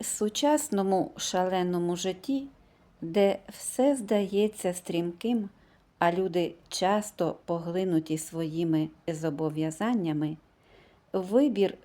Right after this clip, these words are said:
присвятити час і увагу людським стосункам є значним і глибоким вчинком. Це не просто доброта, а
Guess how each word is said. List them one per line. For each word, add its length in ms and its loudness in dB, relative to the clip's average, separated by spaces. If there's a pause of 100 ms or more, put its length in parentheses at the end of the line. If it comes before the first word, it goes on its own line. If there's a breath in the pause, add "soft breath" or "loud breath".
присвятити 880 0
час 580 0 (440 loud breath)
і 280 0 (100)
увагу 760 4 (120)
людським 640 -2 (160)
стосункам 840 -2 (460 loud breath)
є 460 2 (100)
значним 800 -2 (240)
і 240 -2 (120)
глибоким 880 -2 (220)
вчинком. 720 -6 (960)
Це 420 -2
не 200 -2
просто 640 0
доброта, 720 -2 (720 soft breath)
а 260 2